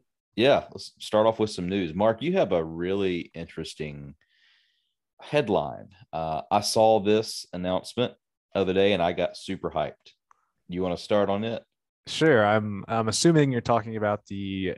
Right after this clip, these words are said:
Speaker 2: Dragon Age announcement.
Speaker 1: Yes.
Speaker 2: Yeah. So I actually thought of you, uh, when I saw this. Um,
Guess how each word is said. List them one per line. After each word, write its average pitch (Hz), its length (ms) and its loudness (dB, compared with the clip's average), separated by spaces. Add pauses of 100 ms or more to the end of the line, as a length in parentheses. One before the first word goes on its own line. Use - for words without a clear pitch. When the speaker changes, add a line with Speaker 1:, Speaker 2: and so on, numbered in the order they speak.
(120)
Speaker 2:
Dragon 107 380 0
Age 117 300 0
announcement. 127 520 -4
Speaker 1:
Yes. 92 640 -2 (460)
Speaker 2:
Yeah. 113 260 4
So 113 140 2
I 120 120 4
actually 135 260 0
thought 120 320 4
of 107 140 -6
you, 110 360 -6 (440)
uh, 98 340 0
when 95 160 -4
I 92 60 -8
saw 104 320 0
this. - 480 -8 (100)
Um, 90 460 -6